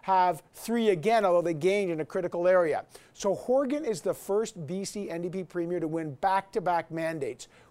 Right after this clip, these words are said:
What's the big takeaway from this campaign for the federal parties who are watching and who, by the way,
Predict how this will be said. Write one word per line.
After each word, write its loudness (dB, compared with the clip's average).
What's -2
the -2
big -4
takeaway -4
from -8
this -6
campaign -6
for -4
the -2
federal 0
parties -4
who -4
are 2
watching 0
and -6
who, -8
by 0
the 0
way, 4